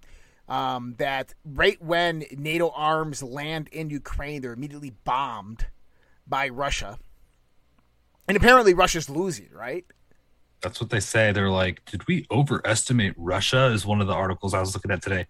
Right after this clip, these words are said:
Speaker 1: Yeah.
Speaker 2: "Did we un-, overestimate Russia? And what, what about China?" And it's just the analysis of the war. Look, I'm not a war analysis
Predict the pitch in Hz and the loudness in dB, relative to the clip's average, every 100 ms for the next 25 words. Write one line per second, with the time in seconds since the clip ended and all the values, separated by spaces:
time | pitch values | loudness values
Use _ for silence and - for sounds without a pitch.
0 | - 120 110 127 185 - 113 147 135 151 | -10 -8 -2 2 2 4 4 6 6 6
1 | 135 117 - 135 110 - 120 - 147 110 | 6 4 4 2 2 2 0 4 4 6
2 | 107 90 - - 147 - 117 139 139 - | 2 -2 -6 -2 -2 -2 0 4 4 2
3 | - 117 127 90 82 85 80 - 107 - | 2 4 2 0 -4 -10 -10 -8 -8 -12
4 | - _ - - - - - - _ _ | -16 _ -20 -20 -20 -20 -20 -20 _ _
5 | _ _ _ - 135 123 127 123 120 - | _ _ _ 0 4 8 6 6 4 2
6 | 101 101 98 98 87 90 95 104 113 104 | 2 0 2 2 2 2 0 2 2 2
7 | 90 95 98 92 92 95 104 - 107 98 | 2 2 4 4 4 4 2 0 -2 0
8 | - | -2